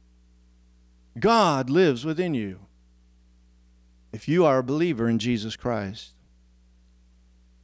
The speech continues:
But this is the most important part that we understand of this. None of this is because of anything we did. None of this is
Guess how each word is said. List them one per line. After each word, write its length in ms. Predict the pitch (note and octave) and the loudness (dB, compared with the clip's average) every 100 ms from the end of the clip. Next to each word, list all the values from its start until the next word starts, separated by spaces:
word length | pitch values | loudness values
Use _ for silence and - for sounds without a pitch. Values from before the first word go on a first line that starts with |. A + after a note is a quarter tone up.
| _ _ _ _ _ _ _ _ _ _ - _ _ | _ _ _ _ _ _ _ _ _ _ -20 _ _
But 120 | C#3+ | 0
this 200 | G#3 - | 2 2
is 140 | B3 | -2
the 100 | - | 0
most 280 | E3+ E3 - | 0 0 -2
important 400 | D#3+ - C#3 A#2+ | -6 -2 -2 -4
part 440 | - E3+ A#2+ - - | -6 -4 -4 -6 -10
that 140 | A#2 | -8
we 140 | B2+ C#3+ | -4 -4
understand 560 | C3+ A2+ - D#3+ C#3+ | -4 -8 -8 -8 -8
of 140 | G#2 - | -12 -16
this. 420 | F2+ - - - _ _ _ _ _ | -16 -18 -20 -20 _ _ _ _ _
None 400 | G#2 C3+ B3+ D4+ | -2 0 2 4
of 220 | G3 G#2+ | 2 2
this 340 | A2 B2 D3+ - | 0 0 -2 -4
is 120 | B2+ | -2
because 440 | C3+ D#3 E3+ E3 | 0 0 0 0
of 260 | E3+ D#3+ - _ _ _ _ _ _ - | 0 -2 -6 _ _ _ _ _ _ -2
anything 580 | A3 B3 G3 G3+ E3 D3+ | 2 2 2 2 2 2
we 280 | F#3+ G#3+ | 2 0
did. 560 | F3 A3 C#4 - - - - _ _ _ _ _ _ _ _ _ - | -2 -2 -2 -4 -8 -16 -20 _ _ _ _ _ _ _ _ _ -2
None 340 | C#3+ A#3 D4+ | 2 6 6
of 140 | D4 D#3+ | 4 4
this 560 | D3 C#3 C3 - - _ _ _ _ - | 2 2 0 -10 -20 _ _ _ _ 4
is 520 | F#3+ F3 E3 C#3+ | 6 8 4 -2